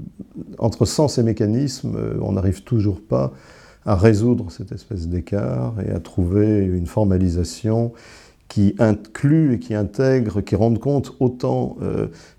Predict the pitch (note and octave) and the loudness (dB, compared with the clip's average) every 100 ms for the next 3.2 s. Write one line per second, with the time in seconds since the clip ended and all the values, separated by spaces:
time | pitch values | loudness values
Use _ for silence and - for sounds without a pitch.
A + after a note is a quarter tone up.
0 | - - - G#2 G#2 G2+ G#2 F#2+ F#2 F#2+ | -6 -4 0 0 2 0 0 0 4 4
1 | F#2 A#2+ G#2+ E2+ - A2+ - G2+ F#2+ F#2+ | 4 0 0 -2 0 0 2 2 2 2
2 | G2 F#2+ C3 C3+ C3+ G#2+ - G#2 F#2+ A#2+ | 2 0 0 -2 -4 -6 -2 -4 -2 -2
3 | G2+ G2 | 0 0